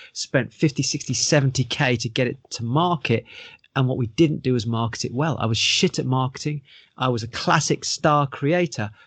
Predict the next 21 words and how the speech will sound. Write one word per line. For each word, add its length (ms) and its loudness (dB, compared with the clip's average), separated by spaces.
but 140 -8
hadn't 400 -4
put 160 -6
enough 420 -2
value 600 -2
on 100 -4
having 200 -2
a 40 -2
marketing 560 -2
team, 460 -2
and 260 -2
it 80 -8
all 140 2
fell 220 0
apart. 580 0
And 120 -4
'cause 340 -2
technology 640 4
at 80 2
the 60 -12
time 440 -2